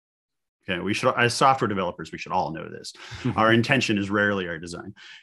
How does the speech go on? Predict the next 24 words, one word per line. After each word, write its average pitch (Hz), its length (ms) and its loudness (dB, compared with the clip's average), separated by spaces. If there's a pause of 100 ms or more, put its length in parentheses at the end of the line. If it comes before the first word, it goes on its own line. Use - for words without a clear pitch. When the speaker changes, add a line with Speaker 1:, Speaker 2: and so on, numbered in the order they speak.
(120)
Speaker 1:
And 113 560 6
so 107 580 2
by 107 300 2
design, 113 800 2
those 107 280 -4
systems 104 400 -4
end 101 180 0
up 95 100 -2
being 101 200 -2
adversarial. 101 800 0 (720)
And 110 400 4
then 107 580 0
they 107 300 -4
cost - 500 0
money, 110 400 0
they 104 140 -2
cost - 500 -2
time, 107 480 2
because 104 400 -2
instead 113 320 -2
of 98 80 -4
solving 107 420 2
problems 98 480 0
early, 120 540 -2